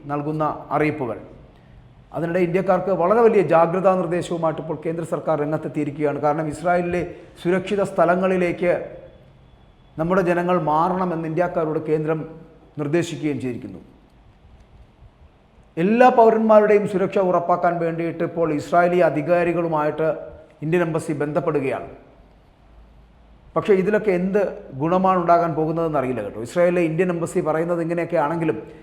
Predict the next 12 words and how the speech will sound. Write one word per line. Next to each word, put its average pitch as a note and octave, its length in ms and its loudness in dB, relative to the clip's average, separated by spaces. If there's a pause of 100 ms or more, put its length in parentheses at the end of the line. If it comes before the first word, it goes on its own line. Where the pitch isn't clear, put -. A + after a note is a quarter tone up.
(140)
ഇസ്രായേൽ G#3 380 4
ഹമാസ് F#3+ 440 0
യുദ്ധത്തിൽ F3+ 480 -2 (680)
ഇപ്പോൾ F3 240 0
ആദ്യമായിട്ടാണ് F3+ 640 4
ഒരു E3 140 -2
ഇന്ത്യക്കാരൻ G3+ 540 4
കൊല്ലപ്പെടുന്നത്. A2 520 -4 (1120)
മറ്റു B2+ 200 -8
മരണങ്ങൾ F3 380 0
അവിടെ F3+ 120 2
നടക്കുന്നുണ്ട്. E3 440 -2